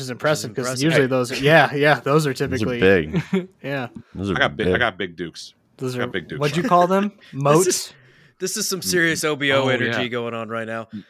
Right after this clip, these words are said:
Speaker 2: It's a
Speaker 3: moats.
Speaker 2: mix,
Speaker 3: I, well, I
Speaker 2: right?
Speaker 3: call-, I called my poo the other day a moat, a mother of all turds.
Speaker 2: <laughs>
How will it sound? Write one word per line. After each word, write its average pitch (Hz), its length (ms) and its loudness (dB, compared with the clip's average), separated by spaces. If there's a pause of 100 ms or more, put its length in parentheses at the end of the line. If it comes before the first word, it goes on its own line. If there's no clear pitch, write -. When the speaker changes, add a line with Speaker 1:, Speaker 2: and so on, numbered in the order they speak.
Speaker 2:
It's 120 320 4
a 170 40 8
Speaker 3:
moats. 170 80 6
Speaker 2:
mix, 135 320 6
Speaker 3:
I, 156 60 0
well, 139 80 4
I 131 60 6
Speaker 2:
right? 127 80 2
Speaker 3:
call-, - 240 -4 (580)
I 120 80 -4
called 151 260 2
my 117 140 0
poo 120 320 -4
the 113 80 -4
other 92 160 -6
day 87 160 -8
a 85 80 -6
moat, 87 480 -4
a 95 100 -8
mother 92 280 0
of 92 100 0
all 87 140 0
turds. 92 340 4 (720)
Speaker 2:
<laughs> - 340 6